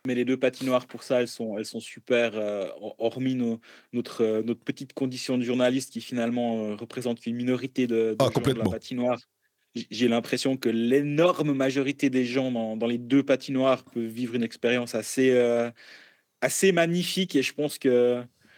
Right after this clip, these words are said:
Speaker 1: bon, non, faut, faut qu'on, faut qu'on a, faut qu'on se rende compte de la chance qu'on a parce que, bah, justement, là, il y a deux outils magnifiques et deux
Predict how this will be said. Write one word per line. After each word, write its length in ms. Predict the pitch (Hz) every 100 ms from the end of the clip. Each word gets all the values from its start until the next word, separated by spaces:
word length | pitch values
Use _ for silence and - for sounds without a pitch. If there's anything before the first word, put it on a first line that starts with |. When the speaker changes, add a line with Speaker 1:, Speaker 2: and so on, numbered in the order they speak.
| _ -
Speaker 1:
bon, 120 | 117
non, 140 | 110
faut, 180 | 104 -
faut 160 | - -
qu'on, 120 | -
faut 160 | - 113
qu'on 400 | 110 107 104 104
a, 20 |
faut 160 | - -
qu'on 140 | 113
se 100 | 120
rende 160 | 139 -
compte 220 | 147 135
de 80 | 123
la 100 | 117
chance 260 | - 127
qu'on 220 | - 123
a 160 | 123 123
parce 220 | 117 110
que, 420 | - 110 107 110 110 _ _ _ _ _ _
bah, 160 | 107 110
justement, 560 | 113 - 139 143 127 117
là, 260 | 110 101 104
il 60 |
y 40 | 113
a 40 |
deux 300 | 113 120 123
outils 280 | 127 127 123
magnifiques 500 | 120 123 - 120 117
et 60 | 104
deux 340 | 110 107